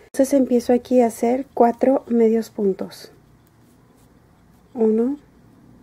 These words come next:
dos, tres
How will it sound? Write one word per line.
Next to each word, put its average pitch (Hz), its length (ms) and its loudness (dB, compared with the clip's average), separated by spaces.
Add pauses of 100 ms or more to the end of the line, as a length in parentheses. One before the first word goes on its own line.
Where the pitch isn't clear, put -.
(3000)
dos, 208 560 -4 (3750)
tres 240 640 -4